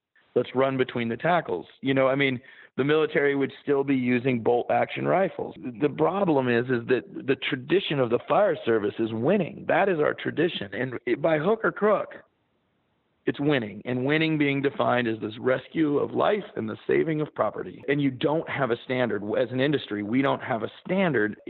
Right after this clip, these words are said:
within our own agencies. And there's gonna be deviation between agencies, fine, of course. But there has to be a standard. And the other thing I think, Scott, that people miss on this is that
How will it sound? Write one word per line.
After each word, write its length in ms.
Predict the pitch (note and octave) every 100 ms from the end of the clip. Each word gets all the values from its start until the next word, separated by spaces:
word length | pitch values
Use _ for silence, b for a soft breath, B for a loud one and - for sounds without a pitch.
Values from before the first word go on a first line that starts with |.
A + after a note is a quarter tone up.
| -
within 340 | C#3 C#3+ D3
our 180 | C3 A#2+
own 120 | A#2
agencies. 600 | C3+ E3+ B2+ F#2+ - -
And 100 | D3+
there's 160 | G3 E3+
gonna 180 | A3 A3+
be 160 | F#3+
deviation 600 | D3 B2 A2 G#2 G2+ -
between 320 | G#2 G2 A2 G2+
agencies, 480 | G2+ G#2 - G#2+ -
fine, 400 | - B2 G#2 - -
of 120 | A2
course. 300 | - G#2+ - - - b b b b _
But 260 | C3+ A#2+ - _ _
there 140 | C3+
has 220 | A#2 D#3 C3
to 60 | A2+
be 140 | G#2
a 80 | G2+
standard. 480 | - B2+ A#2+ G#2 G2 -
And 200 | C#3 C3 -
the 140 | C3 -
other 260 | C3 F3 F3+
thing 240 | - C3
I 100 | B2
think, 200 | A#2+ B2
Scott, 240 | - - B2+
that 120 | A2+
people 260 | - B2+ G#2+
miss 220 | A#2 C#3+ -
on 180 | G#2 G2
this 220 | G2+ A2+ - _ _ _
is 140 | A#2 G2
that 140 | A#2